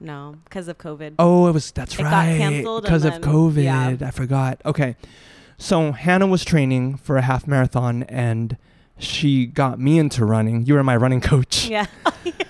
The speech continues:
Speaker 2: So we, my goal was to, to keep up with you on runs.
Speaker 1: Mm-hmm.
Speaker 2: And you would be going for, like, six-mile runs. And I'm
Speaker 1: Yeah.
Speaker 2: like, "Girly, no, I cannot do that."
Speaker 1: <laughs>
Speaker 2: I think the most I ran with you was three miles.
Speaker 1: Yeah.
Speaker 2: And I was dying.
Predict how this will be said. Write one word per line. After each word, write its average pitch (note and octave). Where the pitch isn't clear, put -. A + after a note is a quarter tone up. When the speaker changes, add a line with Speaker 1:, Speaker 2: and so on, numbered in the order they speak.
Speaker 2:
So C#3
we, C#3+
my C#3+
goal D#3+
was D#3+
to, C3
to C#3
keep D3+
up C3
with B2+
you A#2
on A2+
runs. A2+
Speaker 1:
Mm-hmm. F3+
Speaker 2:
And D3+
you E3
would F3
be F#3
going G3+
for, G3+
like, C3
six-mile C3+
runs. B2
And C3+
I'm C#3+
Speaker 1:
Yeah. C#3
Speaker 2:
like, B2+
"Girly, B2
no, B2
I C3+
cannot C3
do D4
that." B3
Speaker 1:
<laughs> -
Speaker 2:
I E3+
think F#3
the A3
most F3+
I C#3+
ran C#3
with C#3+
you C3+
was B2
three B2
miles. A2+
Speaker 1:
Yeah. G#3+
Speaker 2:
And C#3+
I C3
was B2
dying. A2